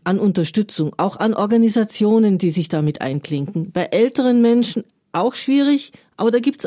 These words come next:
auch ein bisschen Struktur oder Organisationen, die sich dafür einsetzen. Wo es überhaupt nichts gibt, nahezu überhaupt nichts gibt, ist für Menschen zwischen, ja, lassen Sie es zwischen dreißig und sechzig sein. Das sind oft junge Familien,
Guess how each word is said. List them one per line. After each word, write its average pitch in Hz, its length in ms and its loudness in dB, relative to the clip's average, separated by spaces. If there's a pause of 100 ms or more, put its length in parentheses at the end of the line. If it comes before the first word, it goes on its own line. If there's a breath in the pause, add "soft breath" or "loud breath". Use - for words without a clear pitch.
auch 277 260 0
ein 262 80 4
bisschen 208 340 0
Struktur 175 640 -2
oder 175 220 0
Organisationen, 180 720 0
die 156 60 0
sich 156 120 -2
dafür 160 240 -2
einsetzen. 147 560 -4 (760 loud breath)
Wo 226 120 0
es 240 80 -2
überhaupt 247 500 0
nichts 311 260 -2
gibt, 190 220 -4
nahezu 262 360 2
überhaupt 240 440 -2
nichts 302 200 -2
gibt, - 220 -6
ist 214 200 -4
für 220 120 0
Menschen 254 380 2
zwischen, 220 640 0
ja, 196 140 0
lassen 208 280 0
Sie 208 80 0
es 202 80 -4
zwischen 214 260 0
dreißig 226 460 -2
und 220 100 2
sechzig 262 480 -4
sein. 147 320 -2 (580 loud breath)
Das 214 120 0
sind 269 120 4
oft 262 200 -2
junge 294 280 2
Familien, 294 720 2